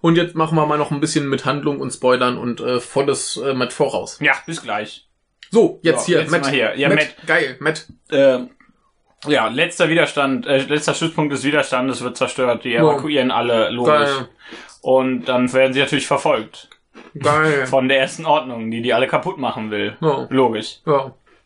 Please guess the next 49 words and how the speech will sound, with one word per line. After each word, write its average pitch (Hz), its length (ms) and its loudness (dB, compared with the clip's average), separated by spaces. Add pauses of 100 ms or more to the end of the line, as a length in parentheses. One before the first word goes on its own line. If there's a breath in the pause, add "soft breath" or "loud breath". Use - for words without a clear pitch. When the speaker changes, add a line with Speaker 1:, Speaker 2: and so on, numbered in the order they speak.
(140)
Speaker 2:
Ja. 113 320 0 (260)
Speaker 1:
Dann 139 120 0
Speaker 2:
Das 165 140 2
Speaker 1:
machen 147 80 2
sie 139 60 4
Speaker 2:
ist 131 60 2
Speaker 1:
das. 127 140 2
Speaker 2:
so 143 60 4
Speaker 1:
Und 135 60 2
dann 143 80 4
Speaker 2:
beginnt 143 140 4
Speaker 1:
ist - 20 0
der 117 80 2
Speaker 2:
der - 80 2
Speaker 1:
Film 139 160 0
vorbei. 123 320 -2
Speaker 2:
Genau, 135 280 2
Film, 135 400 -2
machen 165 220 0
das, 156 180 -2
Film 135 160 -2
vorbei. 135 400 4
Speaker 1:
Ja. 135 340 2
Speaker 2:
Äh, 131 360 2 (100)
Luke 143 240 0
Skywalker 135 460 2
kommt 135 240 -2
nicht 131 160 -6
mit, 135 300 0
äh, 131 80 0
Rey 123 640 0
fliegt 127 240 -4
wieder 117 160 -2
ab, 120 200 0
merkt 117 260 -2
alle 120 180 -2
tot, 127 260 -2
ah, 110 160 0
scheiße. 101 480 -6
Speaker 1:
Ja. 131 300 -4
Speaker 2:
Film 117 180 -8
vorbei. 101 300 -6 (140)
Speaker 1:
Ja. 135 140 2 (180)
<clears throat> 156 360 -2
So 165 100 4
Speaker 2:
Äh, - 40 6
Speaker 1:
ungefähr. 185 320 2
Speaker 2:
Episode 123 360 -4
neun. 104 280 -2